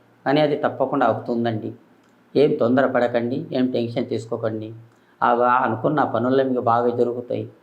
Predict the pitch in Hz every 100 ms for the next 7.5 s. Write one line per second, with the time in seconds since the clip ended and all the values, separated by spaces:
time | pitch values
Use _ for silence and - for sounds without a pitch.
0 | _ _ _ - - - 160 170 151 143
1 | 127 151 165 135 139 120 117 - - _
2 | - 127 165 151 147 147 120 120 139 131
3 | 127 110 104 104 - _ _ _ - 127
4 | 123 127 139 135 139 123 135 139 135 123
5 | 117 127 120 113 107 107 - _ _ _
6 | _ - 151 156 127 147 - 143 151 113
7 | - 131 123 113 107